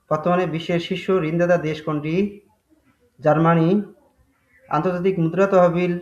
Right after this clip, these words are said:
সূচক অনুযায়ী দুই হাজার পঁচিশ সালের বিশ্বের শীর্ষ ধনী দেশ কোনটি?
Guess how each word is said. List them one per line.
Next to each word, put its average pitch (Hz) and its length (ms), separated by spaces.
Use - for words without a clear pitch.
সূচক 190 420
অনুযায়ী 170 280
দুই 156 120
হাজার 170 160
পঁচিশ 170 280
সালের 175 360
বিশ্বের 160 440
শীর্ষ 180 300
ধনী 151 260
দেশ 160 200
কোনটি? 160 580